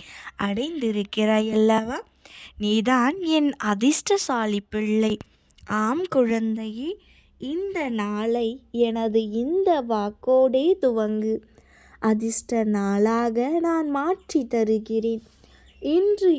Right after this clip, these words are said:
இரவு முடிவதற்குள் ஓர் அதிர்ஷ்டமான செய்தி, நீ எதிர்பார்த்து காத்திருந்த செய்தி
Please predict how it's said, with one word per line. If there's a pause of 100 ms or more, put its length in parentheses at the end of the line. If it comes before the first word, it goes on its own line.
இரவு (240)
முடிவதற்குள் (400)
ஓர் (140)
அதிர்ஷ்டமான (120)
செய்தி, (640)
நீ (120)
எதிர்பார்த்து (140)
காத்திருந்த (140)
செய்தி